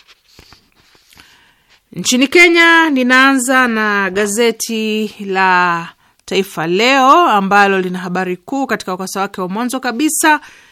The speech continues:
yenye anwani, masharti ya O D M kwa Kalonzo, wanamtaka adhihirishe kwa nguvu kuwa ndiye anayestahili kumrithi Raila kama kigogo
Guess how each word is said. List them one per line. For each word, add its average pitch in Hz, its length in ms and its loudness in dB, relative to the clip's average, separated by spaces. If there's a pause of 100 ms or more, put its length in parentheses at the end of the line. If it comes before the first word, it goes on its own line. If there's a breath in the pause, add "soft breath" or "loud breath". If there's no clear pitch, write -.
(320 loud breath)
yenye 208 300 4
anwani, 269 640 2
masharti 247 840 -2
ya 226 140 -2
O 240 140 2
D 226 120 -2
M 220 140 0
kwa 214 160 -4
Kalonzo, 208 1000 -2 (640 soft breath)
wanamtaka 208 760 -2
adhihirishe 240 640 -2
kwa 220 180 -4
nguvu 196 500 -6
kuwa 220 300 -2
ndiye 269 480 -2
anayestahili 220 1120 -4
kumrithi 202 840 -6
Raila 196 600 -4 (380 soft breath)
kama 196 320 -4
kigogo 202 1000 0